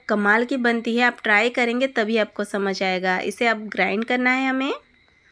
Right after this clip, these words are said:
ठंडा करके मसाले को मिक्सर जार में लेकर मैंने ग्राइंड कर लिया है।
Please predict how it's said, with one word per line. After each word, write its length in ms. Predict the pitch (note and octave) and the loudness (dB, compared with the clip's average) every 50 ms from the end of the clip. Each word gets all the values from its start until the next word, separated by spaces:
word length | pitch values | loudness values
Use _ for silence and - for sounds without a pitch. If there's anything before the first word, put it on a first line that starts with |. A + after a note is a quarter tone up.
| _ _ _ _ _ _ _ | _ _ _ _ _ _ _
ठंडा 320 | - C4 A#3+ A#3+ B3+ C#4+ D#4 | 0 2 2 4 2 0 0
करके 300 | D#4 D4+ B3 B3 C#4+ D4+ | 0 0 -2 0 0 0
मसाले 380 | C#4+ B3+ A#3+ - A#3+ A#3+ A#3+ | 0 0 2 2 2 2 2
को 100 | A#3+ C4 | 0 0
मिक्सर 340 | A#3+ A3+ G#3+ - - - B3 | 0 -2 -2 -2 0 0 0
जार 180 | C4 C#4 B3+ B3 | 2 2 0 0
में 120 | B3+ B3+ A#3+ | 0 0 -2
लेकर 300 | A#3 A3 A3 - A#3 A3 | -2 -4 -2 -2 -4 -2
मैंने 220 | A3 A3 A3+ A3+ | 0 -2 -2 -2
ग्राइंड 360 | G#3 G3 F3+ F3 F#3 G#3 A3 | 0 0 0 2 2 0 -2
कर 160 | - A3+ A3+ | 0 0 0
लिया 240 | B3 C4 C4 C4+ B3+ B3 | 0 0 0 0 0 0
है। 260 | B3+ A#3 A#3 C4 | 0 0 -2 -2